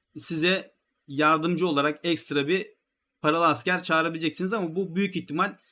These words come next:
bizim yanımızda çok fazla kalmayacak. Aksiyonunu kullandıktan sonra tekrar geri gidecektir diye düşünüyorum. Bununla beraber yanımızda dolaşan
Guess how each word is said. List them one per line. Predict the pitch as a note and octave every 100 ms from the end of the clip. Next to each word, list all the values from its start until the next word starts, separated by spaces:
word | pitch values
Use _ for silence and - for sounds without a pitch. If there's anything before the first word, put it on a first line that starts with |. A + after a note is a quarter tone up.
| _ -
bizim | D#3+ F#3+
yanımızda | E3+ C3+ B2
çok | D#3+ D#3
fazla | D#3 C3+ A#2
kalmayacak. | F3+ F3+ F3 F#3+ F#3+ -
Aksiyonunu | E3+ E3 E3+ D3 A#2+ A#2
kullandıktan | D#3+ D3 B2+ A2+ A2
sonra | G#2+ C3 F3 - -
tekrar | D3+ D3+ E3+
geri | D3 C#3+ D#3+
gidecektir | D3+ B2+ A#2 A#2 G#2+
diye | G#2+ G2+
düşünüyorum. | - G#2+ B2+ A#3+ - _ _ -
Bununla | C3 F#3+ A3 G#3
beraber | F3+ E3+ D#3+ G3
yanımızda | F#3+ F3 F3+ F#3+ E3+ G3
dolaşan | F3+ D#3 B2+ B2 A#2